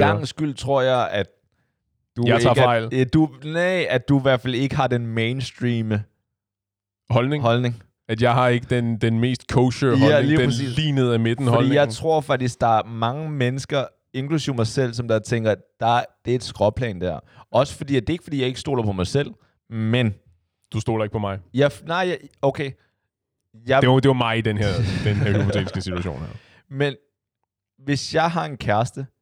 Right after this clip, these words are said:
Speaker 1: Mhm.
Speaker 2: og jeg taler med en eks, hvis jeg føler, at det er noget, jeg skal skjule,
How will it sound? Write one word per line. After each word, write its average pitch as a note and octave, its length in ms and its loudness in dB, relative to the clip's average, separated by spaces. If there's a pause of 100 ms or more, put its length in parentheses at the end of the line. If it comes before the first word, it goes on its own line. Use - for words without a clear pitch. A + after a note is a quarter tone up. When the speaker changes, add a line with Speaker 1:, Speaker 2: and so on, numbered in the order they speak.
(140)
Speaker 1:
Mhm. F2+ 240 -4 (1700)
Speaker 2:
og A#2 80 0
jeg A#2+ 120 4
taler C3 340 -2
med B2+ 140 -2
en G#2+ 100 -4 (120)
eks, - 420 -8 (1200)
hvis C3 220 -4
jeg E3+ 120 0
føler, D#3+ 440 0
at B2 420 0
det C3+ 60 -2
er C3+ 60 -2
noget, B2+ 200 0
jeg B2 100 -2
skal A#2 160 -6
skjule, A#2+ 480 -2